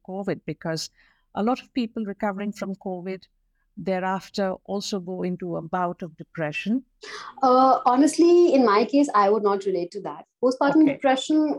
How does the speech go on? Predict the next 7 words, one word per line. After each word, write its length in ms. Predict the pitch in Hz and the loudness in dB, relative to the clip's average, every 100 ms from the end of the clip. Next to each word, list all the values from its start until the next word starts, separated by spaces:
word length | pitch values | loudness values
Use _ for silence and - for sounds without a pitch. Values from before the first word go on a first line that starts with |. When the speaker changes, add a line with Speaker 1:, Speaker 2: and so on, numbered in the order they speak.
| - | -4
Speaker 2:
is 240 | 254 247 - - - | -4 -4 -10 -16 -10
absolutely 800 | 196 233 - 311 285 294 285 302 | -8 -8 -2 4 4 4 0 -2
a 140 | 247 | 0
different 580 | 208 190 190 - 233 240 | -2 -2 -4 -4 -6 -4
kind 240 | - 185 190 | -4 -2 -2
of 180 | 196 _ - | -4 _ -8
feeling. 580 | 202 175 170 339 - | -4 -2 -2 -2 -4